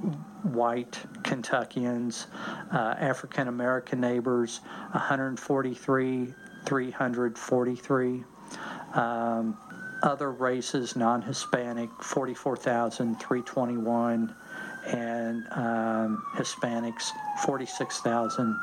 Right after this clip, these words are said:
seven thirty-seven. So, I mean, it just cuts across, uh, ethnicities and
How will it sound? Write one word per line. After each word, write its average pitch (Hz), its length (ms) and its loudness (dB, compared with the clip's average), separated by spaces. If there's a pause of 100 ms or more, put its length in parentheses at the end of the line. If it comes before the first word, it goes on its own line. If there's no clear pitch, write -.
seven 120 360 0
thirty-seven. 110 720 0 (540)
So, 135 400 0 (120)
I - 220 -4
mean, 131 220 -2
it 120 120 -4
just - 280 -4
cuts - 400 2
across, - 880 0 (640)
uh, 110 580 2 (140)
ethnicities 123 1040 0 (180)
and 120 760 0